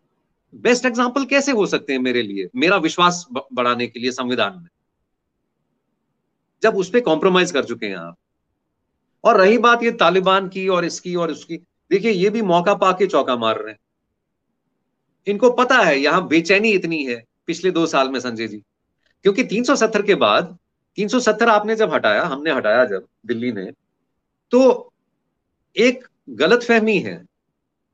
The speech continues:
कि साहब, सिर्फ ये जो है ना, हमने, आ, forces इतनी नियुक्त कर दी, इतना pressure बना दिया, इतना containment militarily कर दिया। हाँ, किया, Fact है वो, मैं उसको नकारता नहीं हूँ।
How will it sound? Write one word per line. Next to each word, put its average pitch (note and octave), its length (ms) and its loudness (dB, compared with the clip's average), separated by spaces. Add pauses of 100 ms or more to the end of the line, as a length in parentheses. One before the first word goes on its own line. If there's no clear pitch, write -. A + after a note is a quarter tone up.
(160)
कि G#3+ 100 2
साहब, G#3+ 300 0
सिर्फ G3+ 440 0
ये F#3+ 180 0
जो G3 140 0
है D3+ 160 -2
ना, A3+ 100 -2
हमने, F3 500 -4 (260)
आ, B2+ 220 -8
forces F3 720 -2
इतनी F3 240 -2
नियुक्त D3+ 260 -4
कर C#3+ 200 -2
दी, C#3 280 -4 (280)
इतना F#3 240 0
pressure F3+ 360 0
बना D3 260 0
दिया, C3+ 380 0
इतना G#3 200 0
containment F3 560 0
militarily D3 480 0
कर B2 180 -2
दिया। D#3+ 160 -2
हाँ, C4+ 140 2
किया, A#3+ 380 0
Fact B3+ 400 -2
है G#3 60 0
वो, G2+ 260 -4
मैं C#3 100 -2
उसको G3 260 -2
नकारता D#3 460 -2
नहीं C4 180 -2
हूँ। G2 180 -10